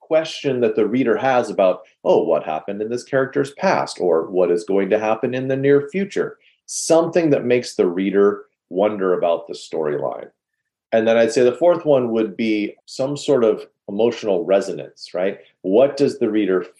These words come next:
feel like in this chapter? If your first chapter doesn't make them feel something, whether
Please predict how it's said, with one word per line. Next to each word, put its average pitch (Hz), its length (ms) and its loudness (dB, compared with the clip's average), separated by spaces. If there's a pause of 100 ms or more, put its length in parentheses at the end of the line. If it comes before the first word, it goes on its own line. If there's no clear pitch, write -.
feel 147 340 2
like 156 460 0
in 151 140 -6
this 156 220 -8
chapter? 160 460 0
If - 60 -8
your 185 160 2
first 185 240 -2
chapter 151 260 -2
doesn't 127 220 -4
make 123 160 -4
them 110 160 -8
feel 120 280 0
something, 135 460 -2
whether 95 360 0